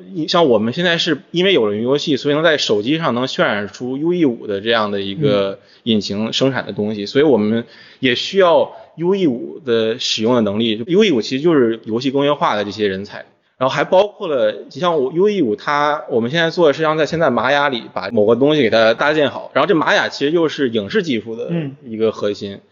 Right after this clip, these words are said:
Speaker 1: 所以你能看到就是云游戏真的是把这个影视技术和游戏技术给打通了，通过U E五，然后这两块儿的这个技术都是非常核心的，在整个云游戏，包括云原生游戏，就是我们公司啊，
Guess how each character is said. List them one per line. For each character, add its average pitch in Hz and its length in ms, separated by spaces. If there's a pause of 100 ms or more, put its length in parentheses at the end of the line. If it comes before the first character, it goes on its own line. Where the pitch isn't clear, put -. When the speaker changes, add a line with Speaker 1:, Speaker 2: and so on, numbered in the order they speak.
(160)
Speaker 1:
所 185 140
以 220 140
你 135 80
能 127 160
看 277 240
到 190 100
就 175 160
是 165 220
云 139 100
游 214 140
戏 226 120
真 214 140
的 220 100
是 190 120
把 110 240
这 170 180
个 120 340
影 107 240
视 233 160
技 202 200
术 101 280
和 151 360
游 135 180
戏 196 180
技 160 140
术 110 140
给 110 80
打 107 160
通 180 180
了， - 300 (340)
通 151 100
过 143 160
U 127 160
E 143 120
五， 123 200
然 120 140
后 160 80
这 226 120
两 113 200
块 175 140
儿 160 80
的 143 80
这 165 160
个 151 80
技 165 180
术 117 160
都 170 160
是 151 240
非 170 140
常 143 160
核 101 160
心 101 200
的， 95 120
在 101 260
整 98 160
个 98 100
云 101 140
游 120 220
戏， - 120
包 131 140
括 123 160
云 113 100
原 117 160
生 135 140
游 101 160
戏， 101 60
就 117 120
是 107 80
我 98 120
们 98 160
公 110 160
司 113 140
啊， - 80